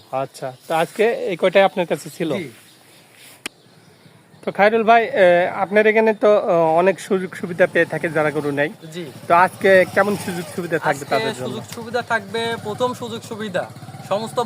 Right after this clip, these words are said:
Speaker 2: বাংলাদেশ cash on delivery থাকবে, ভাই।
Speaker 1: আচ্ছা, সমস্ত বাংলাদেশ
Speaker 2: সমস্ত
Speaker 1: cash on।
Speaker 2: বাংলাদেশ cash on delivery থাকবে।
Speaker 1: এটা কি
Speaker 2: আর এই
Speaker 1: সবগুলা নিলে না একটা নিলেও?
Speaker 2: একটা নিলেও থাকবে। আর
Speaker 1: একটা
Speaker 2: সাতটা
Speaker 1: নিলে।
Speaker 2: গরু যে ভাই প্যাকেজে একসঙ্গে নিবে,
Speaker 1: আচ্ছা।
Speaker 2: তার জন্য গাড়ি ভাড়া ফ্রি থাকবে সমস্ত বাংলাদেশ।
Speaker 1: আচ্ছা,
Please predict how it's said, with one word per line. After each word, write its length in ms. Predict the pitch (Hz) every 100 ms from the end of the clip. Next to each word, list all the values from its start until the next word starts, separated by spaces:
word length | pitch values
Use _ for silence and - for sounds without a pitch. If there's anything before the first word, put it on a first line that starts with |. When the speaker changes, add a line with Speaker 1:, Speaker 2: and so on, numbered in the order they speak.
| 214
Speaker 2:
বাংলাদেশ 380 | 214 208 208 233 -
cash 200 | 208 220
on 80 | 220 190
delivery 340 | 196 190 151 151
থাকবে, 200 | 131 127
ভাই। 120 | 120 107 - - 135
Speaker 1:
আচ্ছা, 240 | 131 135 110 - _ _ _ _ _
সমস্ত 260 | 165 180 185
বাংলাদেশ 300 | 175 175 185
Speaker 2:
সমস্ত 200 | 247 247
Speaker 1:
cash 140 | 156
on। 100 | - 226
Speaker 2:
বাংলাদেশ 320 | 233 226 233 -
cash 160 | 214 240
on 60 | 226
delivery 320 | 214 233 240 247
থাকবে। 180 | 247 214 196
Speaker 1:
এটা 140 | 214
কি 140 | 208 240 190
Speaker 2:
আর 60 |
এই 60 | 214
Speaker 1:
সবগুলা 360 | 220 208 254 262
নিলে 240 | 254 262 269
না 40 | 262 233
একটা 160 | - 208
নিলেও? 240 | 190 185 226 247
Speaker 2:
একটা 180 | - 269
নিলেও 240 | 277 277 247
থাকবে। 180 | 202 190
আর 80 | 185
Speaker 1:
একটা 140 | -
Speaker 2:
সাতটা 300 | 240 143 254
Speaker 1:
নিলে। 80 | 247
Speaker 2:
গরু 160 | 262 262
যে 200 | 214 254 247
ভাই 160 | 240 254
প্যাকেজে 320 | 247 226 262 269
একসঙ্গে 400 | 233 254 247 269
নিবে, 200 | 269 311 311
Speaker 1:
আচ্ছা। 160 | 143 -
Speaker 2:
তার 140 | 220 208
জন্য 120 | 247 254
গাড়ি 220 | 226 254
ভাড়া 200 | 269 262
ফ্রি 160 | 240 226 214
থাকবে 160 | 208 202
সমস্ত 300 | 214 196 - 180
বাংলাদেশ। 380 | 160 139 127 113 _
Speaker 1:
আচ্ছা, 220 | 135 -